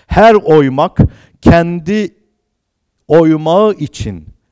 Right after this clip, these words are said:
doğru olan neyse onu yapmaya çalışıyordu. Ve özellikle bu dönemdeki en büyük sorunu bize özetleyen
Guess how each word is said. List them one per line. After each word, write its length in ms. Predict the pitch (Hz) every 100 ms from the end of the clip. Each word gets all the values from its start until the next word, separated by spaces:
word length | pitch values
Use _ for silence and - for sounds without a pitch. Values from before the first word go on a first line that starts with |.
| _ _ _ _ _ 110
doğru 360 | 151 170 190
olan 560 | 226 147 135 123 120 107
neyse 500 | 160 233 - 156 185
onu 320 | - 135 143
yapmaya 540 | 135 117 - 110 117 120
çalışıyordu. 760 | - 98 90 - 87 82 80 _ _ _ _ -
Ve 300 | 196 190 110 - _ _
özellikle 760 | - 127 156 196 269 - 165 110
bu 160 | 220 214
dönemdeki 840 | 151 120 113 113 113 - 113 95 -
en 380 | 220 277 247
büyük 260 | 156 139 -
sorunu 640 | - 147 139 147 185 127
bize 260 | 135 139 135
özetleyen 840 | 117 139 127 151 - 147 160 147